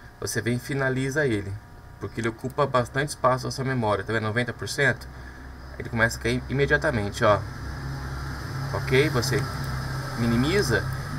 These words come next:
e você começa a instalação, ó. Você dá ok e vai começar a instalar o driver. Esses drivers da Nvidia eu já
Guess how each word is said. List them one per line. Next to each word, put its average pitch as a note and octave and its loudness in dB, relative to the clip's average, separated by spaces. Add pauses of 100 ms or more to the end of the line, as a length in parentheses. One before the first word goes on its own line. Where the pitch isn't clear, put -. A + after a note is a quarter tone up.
e A#2 2
você B2+ 4 (140)
começa F3 2
a F#3 -6
instalação, G3+ 4
ó. A2+ 6
Você A2+ -2
dá B2+ 4
ok D3+ 0 (2750)
e A#2+ -6
vai B2 2
começar C#3+ 0
a D3+ 0
instalar D3 2
o E3 0
driver. G#2+ 4 (2500)
Esses D#3 -6
drivers A2+ 8
da A2+ 4
Nvidia A2 -2
eu A2+ 2
já C#3 4